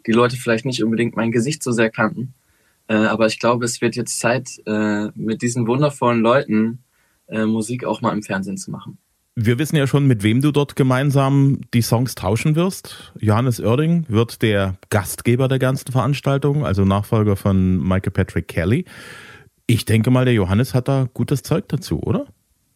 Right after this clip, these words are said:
Speaker 1: Ja, ich denke auch. Muss er unter Beweis stellen. <laughs> Er ist gut am Glas, das weiß ich. Und er ist, äh, auf jeden Fall auch ein, ein ganz, ganz wundervoller Mann. Also Spaß beiseite, der wird das super gut machen.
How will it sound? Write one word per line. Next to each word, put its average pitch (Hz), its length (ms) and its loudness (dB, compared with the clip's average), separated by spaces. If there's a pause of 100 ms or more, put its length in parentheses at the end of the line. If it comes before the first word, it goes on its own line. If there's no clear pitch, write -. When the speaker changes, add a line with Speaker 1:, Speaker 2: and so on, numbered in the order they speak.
(880)
Speaker 1:
Ja, - 200 2
ich - 140 -12
denke 123 300 0
auch. 202 160 -2 (100)
Muss 135 300 0
er 180 60 2
unter 175 160 2
Beweis 175 320 2
stellen. 117 320 -4
<laughs> - 60 -4 (760)
Er 127 100 2
ist 139 120 0
gut 202 140 2
am 180 140 4
Glas, 165 300 2
das 127 180 -8
weiß 123 280 0
ich. - 200 -14
Und 120 200 2
er 131 100 2
ist, 127 180 -2
äh, 120 200 4
auf 131 180 2 (100)
jeden - 220 0
Fall 131 180 2
auch 123 300 -2 (140)
ein, 117 240 -4
ein 113 180 -2
ganz, 120 260 0
ganz 123 280 -4
wundervoller 117 640 -2
Mann. 113 320 -6 (360)
Also 107 280 -2
Spaß 107 300 -2
beiseite, 104 440 0
der 98 120 -2
wird 101 140 -4
das 110 140 0
super 117 240 0
gut 104 180 -2
machen. 117 440 0